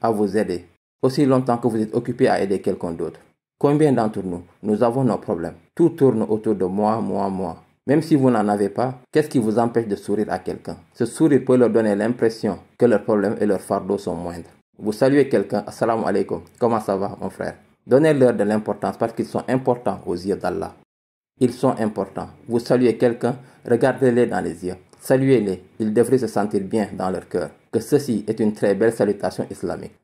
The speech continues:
C'est une adoration. C'est une adoration. Personne ne peut donc dire, « Je suis trop pauvre pour participer. » Nous ne parlons pas de situation financière. Ce qui est le plus important que de donner aux gens financièrement,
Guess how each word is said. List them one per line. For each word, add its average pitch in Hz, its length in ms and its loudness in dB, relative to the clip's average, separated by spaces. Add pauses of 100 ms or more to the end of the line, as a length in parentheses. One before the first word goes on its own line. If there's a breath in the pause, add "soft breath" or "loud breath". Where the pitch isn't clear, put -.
C'est 127 180 0
une 107 140 2
adoration. 104 560 -2 (120)
C'est - 240 -6
une 101 140 -4
adoration. 92 500 -4 (280)
Personne 143 340 4
ne 113 80 2
peut 104 200 0
donc 113 280 0
dire, « 101 220 -2 (160)
Je 110 40 -2
suis 110 200 -2
trop 117 180 0
pauvre 110 340 2 (140)
pour - 180 -4
participer. » - 580 -6 (220)
Nous 117 60 -2
ne 113 60 0
parlons 110 340 2
pas 120 160 2
de 120 60 -6
situation 95 440 -4
financière. 92 520 -6 (200)
Ce - 140 0
qui 131 160 2
est 120 60 6
le 104 100 -2
plus 117 220 0
important 101 480 -4 (120)
que 123 100 4
de 110 100 2
donner 113 260 2
aux 101 160 0
gens 98 160 -4
financièrement, 98 760 -4